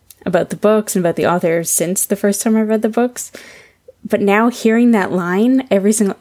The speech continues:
I'm like, "Ah, yes, this is where Deborah Harkness was always bringing us, of course."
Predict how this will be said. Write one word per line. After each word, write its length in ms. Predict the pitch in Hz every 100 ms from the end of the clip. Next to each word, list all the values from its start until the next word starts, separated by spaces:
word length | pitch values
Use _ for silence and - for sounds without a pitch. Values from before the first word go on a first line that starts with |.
| -
I'm 160 | 190 190
like, 300 | 190 185 - - - _ _
"Ah, 140 | 202 190
yes, 500 | 185 175 - - - _ -
this 180 | 196
is 120 | 196 185
where 120 | 180
Deborah 300 | 190 185 185
Harkness 400 | 185 185 190 -
was 140 | 175
always 440 | - 208 190 165 -
bringing 380 | 170 147 120 -
us, 420 | 202 - - - -
of 200 | 185 -
course." 580 | - - - - -